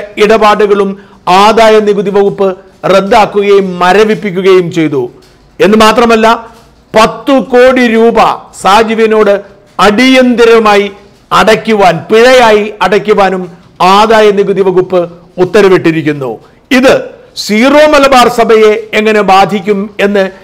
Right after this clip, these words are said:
ഇപ്പോഴും വ്യക്തമല്ല. ഇവിടെ ആദായ നികുതി വകുപ്പ് കണ്ടെത്തിയിരിക്കുന്നത് ഏതാണ്ട് മുപ്പത്തിയൊൻപത് കോടി രൂപയുടെ ഇടപാട് നടന്നെങ്കിലും മൂന്നര കോടി രൂപ മാത്രമാണ് ആധാരത്തിൽ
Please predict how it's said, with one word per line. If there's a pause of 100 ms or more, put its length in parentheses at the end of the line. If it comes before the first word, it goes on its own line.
(100)
ഇപ്പോഴും
വ്യക്തമല്ല.
ഇവിടെ (520)
ആദായ
നികുതി
വകുപ്പ്
കണ്ടെത്തിയിരിക്കുന്നത്
ഏതാണ്ട്
മുപ്പത്തിയൊൻപത്
കോടി
രൂപയുടെ (400)
ഇടപാട്
നടന്നെങ്കിലും (220)
മൂന്നര
കോടി
രൂപ
മാത്രമാണ് (380)
ആധാരത്തിൽ